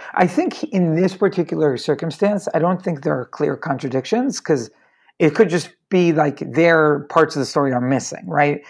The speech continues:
So, like, part, the sto-, part of the story that's missing beforehand is the, is the earlier part where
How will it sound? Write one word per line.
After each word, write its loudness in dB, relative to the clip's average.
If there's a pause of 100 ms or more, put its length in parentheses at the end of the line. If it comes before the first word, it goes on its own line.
(120)
So, 0
like, 2
part, 2
the 0
sto-, 0
part 4
of 4
the 2
story 2
that's -2
missing 0
beforehand 0
is -2
the, -8 (460)
is 4
the 0 (240)
earlier 6
part 2
where 0